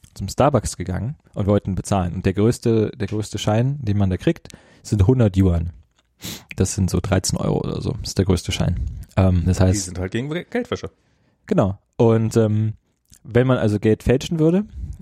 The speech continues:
Speaker 1: ist ja relativ naheliegend, <laughs> welchen Schein man fälschen würde. Und dann wollen wir halt bezahlen und die Leute so, "Nee, schütteln nur so mit dem Kopf und zeigen auf unsere Ge-", so, "Hä?" Und dann anderen Schein, "Nee, der auch nicht." Dann hä-,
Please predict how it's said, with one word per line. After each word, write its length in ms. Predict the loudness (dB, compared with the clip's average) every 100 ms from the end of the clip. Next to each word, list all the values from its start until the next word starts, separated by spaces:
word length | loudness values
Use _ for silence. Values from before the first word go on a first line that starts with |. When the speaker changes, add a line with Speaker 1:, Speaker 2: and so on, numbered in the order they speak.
| -10
Speaker 1:
ist 140 | -8
ja 100 | -4
relativ 300 | -2 -2 -2
naheliegend, 500 | 0 0 2 0 -2 -2
<laughs> 60 |
welchen 200 | -2 0
Schein 180 | 0 0
man 120 | 0
fälschen 340 | 0 -4 -2 -4
würde. 180 | -4 -6 _ _ -2
Und 180 | -2 0
dann 160 | 0
wollen 120 | -2
wir 60 | -2
halt 80 | -6
bezahlen 360 | -4 -2 0
und 220 | -2 -2 0
die 180 | 0
Leute 240 | 2 -2 -2
so, 60 |
"Nee, 380 | -4 -2 0 -2 -6 -8
schütteln 340 | -2 0 0
nur 80 | -2
so 80 | -4
mit 100 | -8
dem 60 |
Kopf 300 | -6 -8 -8
und 140 | -12 -12 -12
zeigen 420 | -10 -8 -8 -8
auf 100 | -10
unsere 220 | -10 -8 -8
Ge-", 80 | -10 -20 -20
so, 140 | -12 -8
"Hä?" 280 | 0 0 0 _ _ _ _ -12
Und 180 | -8 -4
dann 600 | -4 -4 -8 -10 -14 -18 -20 -14
anderen 280 | -2 0 2
Schein, 280 | 2 0 0
"Nee, 180 | -2 -2
der 120 | -4 -4
auch 60 |
nicht." 220 | -4 -8 _ _ _ _ -12
Dann 180 | -10 -8
hä-, 100 | -10